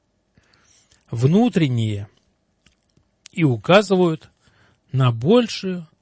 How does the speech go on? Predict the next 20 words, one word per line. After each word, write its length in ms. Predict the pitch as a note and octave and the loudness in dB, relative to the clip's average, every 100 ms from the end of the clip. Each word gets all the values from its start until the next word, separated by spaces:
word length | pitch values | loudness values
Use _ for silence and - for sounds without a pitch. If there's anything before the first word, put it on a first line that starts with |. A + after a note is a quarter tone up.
| _ | _
близость 680 | A2 A#2 C#3+ C#3 D3 - _ _ - | -10 -8 -8 -8 -10 -14 _ _ -12
к 100 | A#2+ | -8
Богу. 420 | B2+ C#3 G#2+ - | 2 4 2 -4
Ну, 100 | F#3+ | 0
вот 100 | A3+ | 2
эти 160 | D#3 - | 0 2
дары, 380 | C3+ E3 A2 G2 _ _ B2+ | 4 4 0 -10 _ _ -8
вот 100 | C#3 | -2
если 240 | C3 D3+ | -2 -2
они 180 | C3+ C3 | -2 2
даются 480 | E3+ A#3+ D#4 - C#3 | 2 2 -2 0 -2
от 100 | C#3+ | 0
Бога, 420 | D3 A2 A2 - | -2 0 -6 -12
пророчества 640 | - B2 F#3 A#3+ D#3 - A#2+ | -6 -4 -2 -4 -8 -8 -6
и 100 | A2 | -4
веры, 460 | D#3+ A3 G3 F3 _ _ _ _ _ - | -4 -4 -4 -10 _ _ _ _ _ -8
они 340 | E3 C4+ C4 - _ _ _ _ | -6 -6 -10 -16 _ _ _ _
глубже 460 | C#3+ A#3 A3+ A2+ A#2 | -6 -4 -4 -8 -8
в 40 | |
душе, 240 | A#2 - | -6 -6